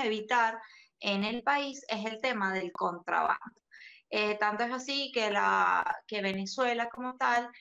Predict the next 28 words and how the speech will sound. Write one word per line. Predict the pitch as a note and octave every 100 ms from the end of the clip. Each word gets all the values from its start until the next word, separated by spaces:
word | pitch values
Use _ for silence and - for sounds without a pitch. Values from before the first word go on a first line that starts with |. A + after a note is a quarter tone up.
| _ _
eh, | - G3+ G3+
la | G3+
autoridad | F#3+ F#3+ F3+ F#3 F3+
sanitaria, | A#3 A#3+ A#3 C#4 C#4+ B3+ G#3+ G#3+ G#3+ A3 -
más | G3 G3 G3 F#3+ -
precisamente | A3+ A#3 B3 A#3 A#3+ A#3 A#3 A3 A#3 A3+
la | G#3+
Dirección | G3 F#3 F#3 - - F#3
de | F#3+
Plan | G3 A3+ A3 A3 -
Antitabaco, | A3+ A3+ A3 A3 C4 G#3+ - - A#3+ - - - -
ha | G3
ganado | G3 G3+ G#3+ G#3+ A3+ A3+ A3+ G#3+ G#3
varios | G#3 G#3+ G#3 G#3
premios | A3+ A3+ A#3+
de | A#3
la | G3+ F#3 F#3
O | F#3
P | G#3 A3
S | A3+ A#3+
durante | A3+ G3+ F#3+ F#3+
los | F#3 F3+
últimos | F#3 F3+ G3 A#3+ B3
dos | A#3+ D4+
años, | C#4 B3+ C#4+ D#4+ - - -
siendo | - A#3 G#3 G3 G3 G#3+ A3+
líder | A#3+ B3 A#3 C4 D#4+ E4
en | G3+ G3+ F#3+ F#3+